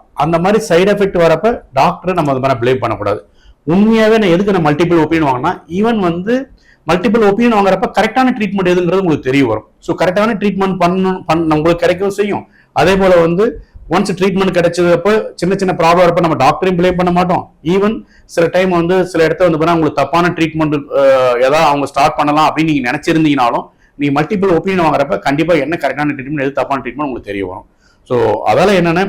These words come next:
இந்த காலகட்டத்துல பொறுத்த வரைக்கும் ஈவன் எந்த ஸ்டேஜ் கேன்சரா இருந்தாலும் நம்ம ப்ராப்பரா ட்ரீட் பண்றப்ப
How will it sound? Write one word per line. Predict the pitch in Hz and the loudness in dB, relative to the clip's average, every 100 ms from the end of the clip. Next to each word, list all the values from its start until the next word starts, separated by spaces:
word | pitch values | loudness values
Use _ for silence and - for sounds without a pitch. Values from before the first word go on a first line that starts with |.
| - - | -6 -8
இந்த | 131 | -4
காலகட்டத்துல | 131 147 180 175 170 165 143 | 0 2 2 2 0 0 0
பொறுத்த | 143 139 | -2 0
வரைக்கும் | 139 147 160 | 0 -2 -4
ஈவன் | 123 165 147 | -2 0 0
எந்த | 127 147 170 | -2 -2 -2
ஸ்டேஜ் | 170 151 147 | -2 -2 -4
கேன்சரா | 135 127 131 | -8 -2 -2
இருந்தாலும் | 120 127 147 | 0 -2 -4
நம்ம | 127 113 107 | -6 -8 -4
ப்ராப்பரா | 120 139 156 151 | -2 0 -2 -4
ட்ரீட் | 135 131 | -6 -10
பண்றப்ப | 127 117 113 160 | -8 -6 -4 -6